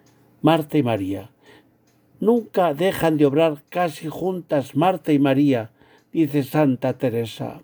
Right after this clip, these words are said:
Marta y María han de andar juntas para hospedar al Señor y tenerle siempre consigo, y no le hacer mal hospedaje,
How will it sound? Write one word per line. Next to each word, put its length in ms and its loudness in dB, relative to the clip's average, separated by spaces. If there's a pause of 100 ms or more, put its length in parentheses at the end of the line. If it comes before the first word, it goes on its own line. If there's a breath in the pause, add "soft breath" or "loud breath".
(480 loud breath)
Marta 340 0
y 60 4
María 400 2
han 160 -4
de 140 0
andar 400 2
juntas 720 -6
para 280 0
hospedar 540 0
al 160 0
Señor 480 -6 (480 soft breath)
y 100 -6
tenerle 400 2
siempre 480 -2
consigo, 720 -4 (400 soft breath)
y 80 -8
no 160 4
le 100 4
hacer 380 -2
mal 300 0
hospedaje, 800 -6